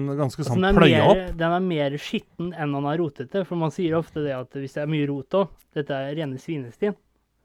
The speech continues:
Speaker 2: Men
Speaker 1: Ja.
Speaker 2: en s-, generelt en svinesti
Speaker 1: Jo,
Speaker 2: er
Speaker 1: men
Speaker 2: jo ikke
Speaker 1: jeg,
Speaker 2: rotete.
Speaker 1: jeg tror det kommer av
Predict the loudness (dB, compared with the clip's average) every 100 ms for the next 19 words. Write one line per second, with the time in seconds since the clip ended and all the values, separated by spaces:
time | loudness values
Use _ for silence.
0 | _ 2 4 4 0 -12 -6 -4 -2 -4
1 | -4 -6 -4 -4 -4 4 6 8 6 4
2 | 0 -2 -6 0 0 0 0 -2 0 -2
3 | 0 0 2 2 0